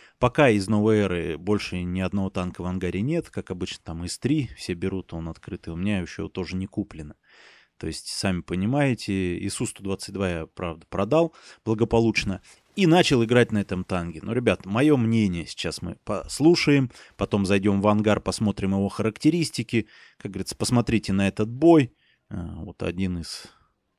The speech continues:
наверное, первых. Ну, у меня на нём сыграно немного боёв.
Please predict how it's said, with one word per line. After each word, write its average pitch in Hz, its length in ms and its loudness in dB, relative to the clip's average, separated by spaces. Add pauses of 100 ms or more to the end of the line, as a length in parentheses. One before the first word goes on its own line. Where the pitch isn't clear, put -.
(160)
наверное, 82 260 -6
первых. 127 520 0 (200)
Ну, 151 340 -4
у 123 40 -2
меня 127 240 4
на 107 120 4
нём 104 320 0
сыграно 98 380 0
немного 101 420 2
боёв. 87 280 -4